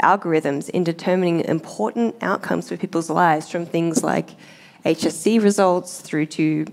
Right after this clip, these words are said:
the probability of readmittance into the incarceration system. So can you tell us just a little bit more on that, about your observations that algorithms inherently, uh,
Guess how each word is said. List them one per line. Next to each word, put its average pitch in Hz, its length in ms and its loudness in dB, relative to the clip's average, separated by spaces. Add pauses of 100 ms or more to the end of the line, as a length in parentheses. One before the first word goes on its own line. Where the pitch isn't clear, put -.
(160)
the - 80 -4
probability 175 640 4
of 147 80 4
readmittance 160 680 0
into 175 200 -6
the 151 80 0
incarceration 151 760 -2
system. 196 480 -4 (480)
So 233 200 4
can 269 180 4
you 277 60 6
tell 285 240 4
us - 360 0 (180)
just 240 220 2
a 247 40 4
little 233 180 2
bit 220 140 4
more 202 200 6
on 190 120 4
that, 180 160 4
about 165 480 4
your 180 120 4
observations 165 720 2
that - 160 -2
algorithms 190 600 2
inherently, 170 1080 -2
uh, - 160 2